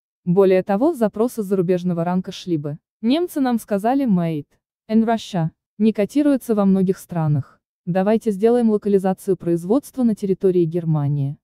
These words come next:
Как только мы это напишем на изделии, оно будет разлетаться, к тому же цену можно сделать в два раза выше.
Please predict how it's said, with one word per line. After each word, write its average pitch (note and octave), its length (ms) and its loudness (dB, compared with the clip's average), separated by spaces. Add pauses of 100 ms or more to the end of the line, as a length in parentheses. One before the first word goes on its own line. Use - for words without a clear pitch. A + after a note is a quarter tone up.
(200)
Как A#3 200 -2
только C4 260 -4
мы C4+ 120 2
это A#3+ 180 -2
напишем G3 480 -2
на F3 120 0
изделии, D#3+ 520 -4 (220)
оно G3+ 200 0
будет G3 280 -4
разлетаться, F3+ 680 -4 (140)
к - 100 -20
тому G#3+ 220 0
же G#3+ 80 -2
цену D#4 320 -4
можно B3+ 300 0
сделать A3 360 -2
в F#3+ 60 -6
два F#3 220 -2
раза F#3+ 260 -2
выше. D#3+ 400 -6